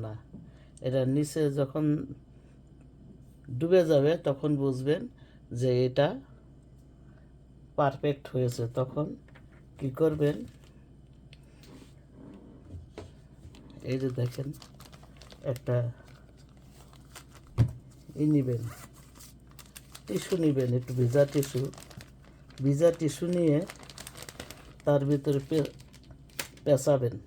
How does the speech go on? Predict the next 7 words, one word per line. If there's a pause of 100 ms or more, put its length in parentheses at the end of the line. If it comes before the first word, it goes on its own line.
(1120)
পেঁচায়ে (720)
যাদের
রোদ (120)
থাকে, (160)
তারা (100)
রোদ্রে
দিবেন।